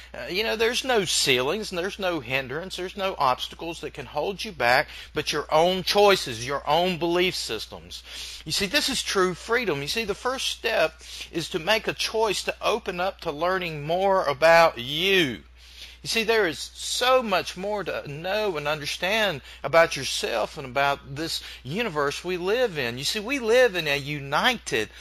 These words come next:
multidimensional field of awareness. So challenge yourself, be open and observant, but don't be gullible.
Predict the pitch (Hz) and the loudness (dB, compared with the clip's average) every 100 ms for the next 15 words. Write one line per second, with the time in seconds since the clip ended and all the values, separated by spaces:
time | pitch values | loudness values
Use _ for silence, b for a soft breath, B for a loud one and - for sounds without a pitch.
0 | B - 127 208 - 202 139 143 156 185 | B -6 -2 -2 -2 -4 -4 -6 -6 -6
1 | 175 139 117 - 185 214 170 123 120 120 | -6 -8 -10 -4 -2 0 -2 -6 -8 -4
2 | 139 214 - - 101 - B B B - | -4 -4 -6 -12 -12 -12 B B B -6
3 | 180 - - 240 262 262 160 123 - 107 | -6 -2 2 2 2 -2 -4 -6 -6 -4
4 | 101 151 127 165 185 185 240 202 170 151 | -2 -4 -2 -2 4 2 2 -2 -4 -6
5 | 165 165 160 127 98 123 180 B B B | -10 -8 -2 -2 -2 -6 -10 B B B
6 | 165 143 156 180 180 202 180 123 101 101 | -6 2 4 4 0 2 2 2 0 -4
7 | 120 | -6